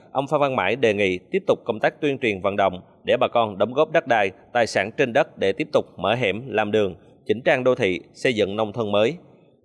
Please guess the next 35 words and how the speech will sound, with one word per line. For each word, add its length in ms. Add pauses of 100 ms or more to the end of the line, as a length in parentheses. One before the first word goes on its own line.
Từng 180
xã, 240
phường, 360
quận, 160
huyện 260 (360)
phải 100
xác 180
định 260
từ 160
nay 200
đến 180
năm 160
hai 160
nghìn 120
không 120
trăm 160
hai 140
mươi 20
lăm 200 (360)
và 140
đến 220
năm 180
hai 220
nghìn 100
không 160
trăm 160
ba 80
mươi 280 (220)
có 100
những 200
công 180
trình 220
nào, 280 (280)
bàn 220
bạc, 180